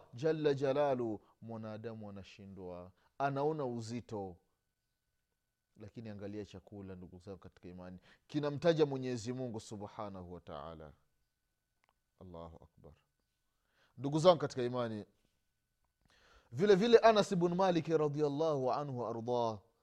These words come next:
anasema ya kwamba akhadha Rasulullahi sallallahu alayhi wa sallam kaffan min hasa, Mtume sallallahu alayhi wa sallama amechukua kitanga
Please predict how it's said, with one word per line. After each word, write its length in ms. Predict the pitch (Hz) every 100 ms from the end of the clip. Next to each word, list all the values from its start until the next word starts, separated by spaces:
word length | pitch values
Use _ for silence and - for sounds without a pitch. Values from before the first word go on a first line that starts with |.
| _ _ -
anasema 500 | 117 117 - 143 131
ya 80 |
kwamba 560 | 110 123 123 117 113 117 - _ _ _ _ _ _ _ _ _ _ _ _ _ _ _ _ _ _ -
akhadha 400 | 110 127 113 107
Rasulullahi 840 | 101 - 113 104 104 107 110 101
sallallahu 880 | - 101 101 98 101 107 104 101 95
alayhi 300 | 92 104 110
wa 140 | 98
sallam 600 | 95 - 107 104 98 101
kaffan 500 | 98 - 104 - 107
min 280 | 101 101 98
hasa, 460 | 98 107 - 98 87 _ _ _ _ _ - - -
Mtume 400 | 165 180 240 202
sallallahu 760 | 214 196 185 180 196 180 170
alayhi 260 | 165 175 180
wa 120 | 170
sallama 520 | 156 180 170 156 139 - - -
amechukua 720 | 156 180 190 208 - 208 226 -
kitanga 840 | 180 - 214 214 190 170 147